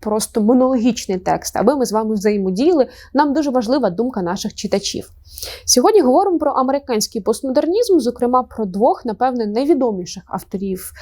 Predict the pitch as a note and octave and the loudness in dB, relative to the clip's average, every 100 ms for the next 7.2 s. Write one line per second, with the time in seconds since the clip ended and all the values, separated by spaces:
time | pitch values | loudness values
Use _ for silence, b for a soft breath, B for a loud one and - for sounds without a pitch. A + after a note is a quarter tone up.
0 | B B B B - F3+ C4 B3 A#3 G#3+ | B B B B 0 2 4 4 2 0
1 | G3 A3+ - B3+ G#3 F#3+ F#3+ F#3+ G3 D#4 | 0 0 2 0 0 -8 -8 -6 -2 0
2 | A#4+ G#4 F#4+ F#4 _ _ _ - _ _ | 2 2 0 -4 _ _ _ -20 _ _
3 | - - - - - G#3 F#3 F#3+ G#3+ G3 | -20 -20 -4 2 4 6 4 4 2 0
4 | F#3+ G3 C4 G4+ A4+ C5 _ _ _ _ | -4 -4 -2 -4 -4 -8 _ _ _ _
5 | _ F#4 G#4 D#4+ D#4 C4+ A#3+ A#3 G#3 - | _ 0 2 2 2 0 0 -4 -8 -6
6 | E3 - - - A3+ - - - G#3 - | -10 -10 -18 -18 -12 -4 -2 0 -2 0
7 | D4+ C4+ | 0 0